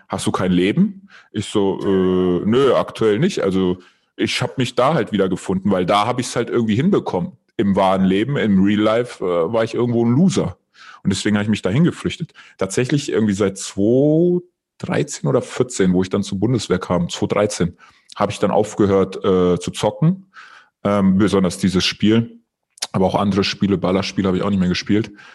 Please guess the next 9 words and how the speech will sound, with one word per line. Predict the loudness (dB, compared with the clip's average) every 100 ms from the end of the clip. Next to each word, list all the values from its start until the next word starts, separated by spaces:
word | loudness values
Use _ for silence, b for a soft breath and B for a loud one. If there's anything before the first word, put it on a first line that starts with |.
| B B -4
Ähm, | -2 2 2 4
wo | 2
ich | 0
mittlerweile | 0 0 2 2 2
merke, | 2 0 0 0 0 -4 _ _ _ _ _ _ _ _
das | -8 -6
fehlt | 0 0 0 -2
mir | 0
irgendwo. | 0 0 -2 -4 -6 -12